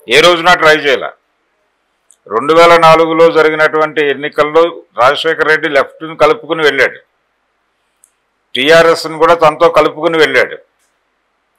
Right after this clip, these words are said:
జగన్మోహన్ రెడ్డి ఏ రోజున ఎవరిని కలుపుకునే ప్రయత్నం చేయలే. ఇది ఆయన పర్సనాలిటీకి సంబంధించిన వ్యవహారం. దీనిలో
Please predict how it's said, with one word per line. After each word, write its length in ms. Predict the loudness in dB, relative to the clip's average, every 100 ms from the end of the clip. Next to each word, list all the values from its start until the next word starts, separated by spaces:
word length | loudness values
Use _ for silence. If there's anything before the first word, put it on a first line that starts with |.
| -6
జగన్మోహన్ 500 | -2 -2 2 2 2
రెడ్డి 160 | 0 0
ఏ 20 | 2
రోజున 260 | 0 0 0 2
ఎవరిని 260 | 2 0 -2 -4
కలుపుకునే 420 | -4 -6 -8 -6 -2
ప్రయత్నం 340 | -2 -2 -8 -6
చేయలే. 240 | -4 -2 -4 _ _ _ _ _ _ _ _ _ _ _ _ _ _ _ _ _ -12
ఇది 160 | -2 0 0 -2 -6 _ -2 2
ఆయన 260 | 4 4 0 -4 -2
పర్సనాలిటీకి 720 | -2 -2 -2 0 2 0 -4 -2
సంబంధించిన 560 | -2 -2 -4 -4 -6 0
వ్యవహారం. 420 | 2 4 2 0 -4 _ _ _ _ _ _ _ _ _ _ _ _ _ _ _ _ _ _ -18 -18 _ -6
దీనిలో 380 | -4 -2 2